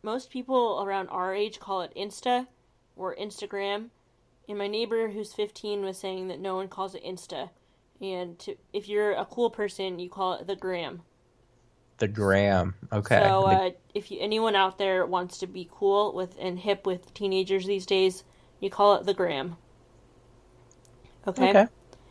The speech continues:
Speaker 1: Now, do you know what a Finsta is?
Speaker 2: A Finsta. You know,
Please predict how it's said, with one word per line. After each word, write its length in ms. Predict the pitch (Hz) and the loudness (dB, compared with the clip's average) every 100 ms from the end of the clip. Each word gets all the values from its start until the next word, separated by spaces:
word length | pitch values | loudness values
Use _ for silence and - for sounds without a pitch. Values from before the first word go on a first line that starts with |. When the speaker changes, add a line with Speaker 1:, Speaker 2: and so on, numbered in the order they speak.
| - - - | -20 -20 -2
Speaker 1:
Now, 320 | 220 214 208 185 | 8 10 10 8
do 80 | |
you 80 | 226 | 6
know 60 | 240 | 6
what 100 | 214 | 6
a 40 | |
Finsta 640 | 185 - 208 214 - 240 - | 2 2 2 2 2 2 6
is? 360 | 254 262 - - _ - - - _ - - | 6 6 0 -12 _ -20 -20 -20 _ -14 0
Speaker 2:
A 40 | 113 | 0
Finsta. 800 | - 127 135 - 107 95 110 - - - _ _ - - - - - - _ _ - _ - _ - | 4 6 6 6 8 8 8 -2 -20 -20 _ _ -20 -20 -20 -20 -20 -20 _ _ -20 _ -20 _ 6
You 100 | 143 | 10
know, 360 | 127 117 113 | 12 12 12